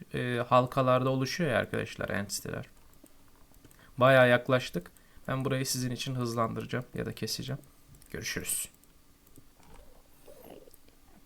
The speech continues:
Evet, bir tane bulduk arkadaşlar.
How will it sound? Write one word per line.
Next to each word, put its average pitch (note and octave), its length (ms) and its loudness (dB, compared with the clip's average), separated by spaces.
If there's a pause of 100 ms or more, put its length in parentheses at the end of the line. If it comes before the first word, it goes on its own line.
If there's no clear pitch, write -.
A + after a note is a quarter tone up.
(220)
Evet, D3 460 10
bir C#3+ 100 2
tane D3 340 4
bulduk D3 340 6
arkadaşlar. C#3+ 800 6